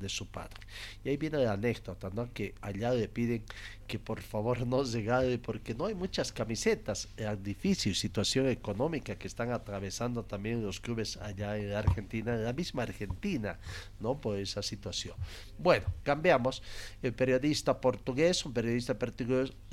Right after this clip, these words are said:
reaviva las dudas sobre la lesión de Rafael Nadal en Wimbledon. Desde el inicio de Wimbledon,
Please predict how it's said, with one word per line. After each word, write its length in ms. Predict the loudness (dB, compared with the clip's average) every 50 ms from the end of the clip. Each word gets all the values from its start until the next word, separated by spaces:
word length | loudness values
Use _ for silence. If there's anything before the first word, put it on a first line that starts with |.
| 0 4
reaviva 760 | 6 8 8 8 6 6 4 2 2 4 6 4 4 4 0 -8 -16 -16 -16 -16 -18 -18 -18 -20 -20 -20 -20 -8 0
las 320 | 6 8 8 8 6 4
dudas 340 | 2 2 6 8 8 8 8
sobre 320 | 6 4 4 6 8 10 10
la 80 | 10
lesión 480 | 10 8 6 4 4 4 2 2 2 4
de 100 | 2 4
Rafael 600 | 4 6 4 4 4 4 2 4 4 4 4 4
Nadal 420 | 2 2 4 4 4 2 2 0 -2
en 140 | -4 -4 -4 -2
Wimbledon. 560 | 0 0 0 0 0 -2 -2 -2 -4 -8 -8 -10 -12 -14 -14 -14 -12 -12 -14 -14 -10
Desde 320 | -6 -4 -4 -4 -2 -2 0
el 60 | 0
inicio 400 | 0 2 0 0 2 2 2 2
de 60 | 2
Wimbledon, 640 | 2 2 2 2 2 2 2 4 4 4 4 2